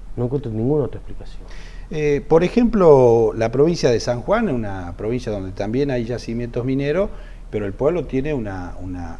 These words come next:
Speaker 2: una clara decisión de no permitir, y muchas veces ha logrado estos cometidos, por lo menos por un tiempo,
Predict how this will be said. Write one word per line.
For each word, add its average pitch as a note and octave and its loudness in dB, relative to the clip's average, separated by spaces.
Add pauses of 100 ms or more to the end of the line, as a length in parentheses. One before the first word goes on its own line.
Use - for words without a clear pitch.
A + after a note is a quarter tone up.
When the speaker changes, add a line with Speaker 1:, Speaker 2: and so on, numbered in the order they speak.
(100)
Speaker 2:
una F#2 -10
clara C#3+ 2
decisión C3+ -4
de C3+ -2
no C#3 -2
permitir, C3+ -2
y A#2+ -4
muchas C#3+ -2
veces D3+ -2
ha A#2 0
logrado A#2+ 0
estos A2 -6
cometidos, C#3 -2 (540)
por F#2 -8
lo F#2 -6
menos A#2+ -4
por G2+ -6
un G#2 -6
tiempo, D3+ 0